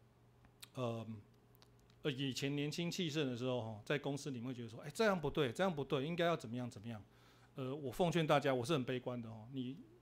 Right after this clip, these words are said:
想要靠个人之力去改变公司的文化跟氛围，我只能跟你说办不到。那腌黄瓜效应告诉我们，无论你是什么样的黄瓜，甚至你是红萝卜啊，其他的水果，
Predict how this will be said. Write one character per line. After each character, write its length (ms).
想 180
要 60
靠 200
个 280
人 180
之 240
力 220
去 160
改 200
变 200
公 180
司 140
的 80
文 240
化 160
跟 180
氛 220
围， 100
我 100
只 140
能 80
跟 100
你 60
说 180
办 160
不 220
到。 160
那 160
腌 180
黄 160
瓜 160
效 220
应 100
告 140
诉 160
我 80
们， 180
无 180
论 140
你 120
是 160
什 120
么 80
样 80
的 80
黄 220
瓜， 300
甚 160
至 100
你 80
是 140
红 200
萝 140
卜 240
啊， 100
其 160
他 120
的 60
水 180
果， 180